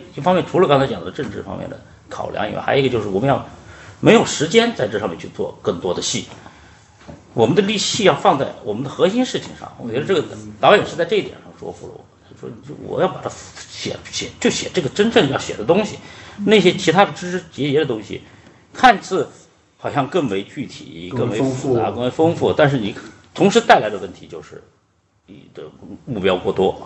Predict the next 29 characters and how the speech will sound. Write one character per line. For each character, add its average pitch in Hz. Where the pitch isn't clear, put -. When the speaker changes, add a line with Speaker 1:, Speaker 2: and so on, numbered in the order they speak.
Speaker 2:
嗯。 107
Speaker 1:
你 92
要 90
表 87
现 -
的 90
东 87
西 85
过 85
多， 87
那 82
就 -
没 73
有 73
必 73
要。” 73
这， 175
这 165
点 117
上 -
我， -
我 87
是， -
我 -
也 -
是 92
赞 -
同 -
的。 -